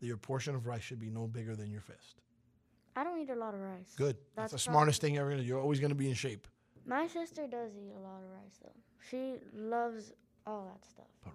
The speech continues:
Speaker 1: rice is pretty good, especially us Cubans. We make that damn rice. It's like, mm, and throw a little bit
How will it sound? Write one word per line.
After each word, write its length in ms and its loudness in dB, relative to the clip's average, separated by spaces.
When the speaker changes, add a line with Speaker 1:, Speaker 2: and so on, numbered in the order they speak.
Speaker 1:
rice 200 -8
is 100 -10
pretty 280 -18
good, 120 -12
especially 420 -8
us 100 -8
Cubans. 420 -10
We 80 -12
make 180 -10
that 180 -10
damn 240 -10
rice. 160 -10
It's 100 -14
like, 320 -16
mm, 320 -8
and 160 -14
throw 100 -14
a 80 -10
little 140 -8
bit 100 -10